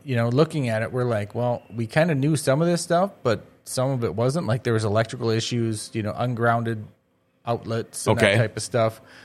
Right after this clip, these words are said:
Speaker 1: Um, G F Is, the, the ground fault outlets not working next
Speaker 2: Mm-hmm.
Speaker 1: to a water source, which is, you
Speaker 2: A
Speaker 1: know,
Speaker 2: no-no?
Speaker 1: a no-no. Um, so you can't, like, throw a toaster in the bathtub with you. You
Speaker 2: Sure.
Speaker 1: know, it
Speaker 2: Yeah.
Speaker 1: fixes that.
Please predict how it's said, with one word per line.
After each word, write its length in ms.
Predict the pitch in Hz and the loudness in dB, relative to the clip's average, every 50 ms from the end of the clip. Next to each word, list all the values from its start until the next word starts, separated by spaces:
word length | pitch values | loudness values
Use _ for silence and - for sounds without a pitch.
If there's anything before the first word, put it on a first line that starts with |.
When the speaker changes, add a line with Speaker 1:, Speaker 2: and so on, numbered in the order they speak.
| - - _ - | -20 -20 _ -2
Speaker 1:
Um, 200 | 107 107 107 107 | 0 0 0 0
G 200 | 110 110 127 127 | -2 0 2 2
F 140 | 120 113 - | 2 2 4
Is, 380 | 120 117 113 113 120 120 110 107 | 4 4 4 2 2 0 -4 -4
the, 180 | - 107 104 | -6 -8 -8
the 160 | 95 - 110 | -6 -6 -6
ground 320 | 101 110 117 117 120 117 107 | -4 -2 -2 -2 -2 -2 -2
fault 260 | - 123 113 120 - | 0 0 0 0 0
outlets 460 | - 113 117 - - 123 110 - - | -2 -2 -2 -2 -4 -6 -6 -6 -8
not 320 | 120 117 113 107 - - 110 | -4 -4 -2 -2 -4 -4 -4
working 380 | 117 120 110 - 127 117 110 | -6 -6 -4 -4 -4 2 6
next 160 | 110 123 107 117 | 8 8 8 8
Speaker 2:
Mm-hmm. 80 | 127 131 | 8 6
Speaker 1:
to 40 | 113 | 4
a 40 | 104 | 2
water 320 | 104 113 117 127 123 120 110 | 2 4 4 4 4 2 -2
source, 420 | - - 131 120 120 120 117 - | -2 -2 0 0 2 0 -2 -2
which 240 | 110 104 95 - - | -4 -4 -4 -2 -2
is, 460 | 104 98 95 98 - - - - - - - | -2 -2 -2 -4 -6 -10 -12 -14 -16 -10 -2
you 120 | 123 120 | 2 4
Speaker 2:
A 40 | 120 | 8
Speaker 1:
know, 180 | 113 117 104 | 10 10 10
Speaker 2:
no-no? 320 | 98 101 113 151 233 233 - - - - | 12 10 10 8 8 4 -2 -10 -4 -2
Speaker 1:
a 80 | 143 | 0
no-no. 520 | 147 143 135 135 131 127 127 139 151 147 - - | 0 2 0 0 0 0 -2 -2 -4 -6 -6 -2
Um, 320 | - 131 131 123 120 123 120 | 0 2 2 2 2 0 -2
so 140 | - - | -2 -2
you 100 | 135 120 110 | -2 -2 -2
can't, 300 | - 143 127 104 - - | -2 -2 -2 -2 -4 -6
like, 220 | 117 110 104 - | -6 -6 -6 -4
throw 120 | - 117 107 | -4 -4 -4
a 40 | |
toaster 340 | 98 - 117 107 104 - 110 | -2 -2 -4 -4 -4 -6 -8
in 80 | 104 101 | -8 -6
the 60 | 101 110 - - - _ _ | -8 -10 -12 -16 -20 _ _
bathtub 360 | - 104 101 - - 113 95 | -2 -2 -2 -2 -2 -4 -2
with 160 | 101 104 107 | -2 -2 -2
you. 100 | 110 104 | -2 -2
You 40 | 110 113 113 | -4 -4 4
Speaker 2:
Sure. 220 | 120 196 165 123 113 | 8 10 10 10 8
Speaker 1:
know, 120 | 107 107 | 4 0
it 80 | 98 - - - | -4 -8 0 4
Speaker 2:
Yeah. 160 | 135 135 - | 4 6 6
Speaker 1:
fixes 320 | 139 127 - - 123 107 | 4 0 -2 -4 -2 0
that. 320 | 104 110 110 110 - - | 2 4 4 4 2 0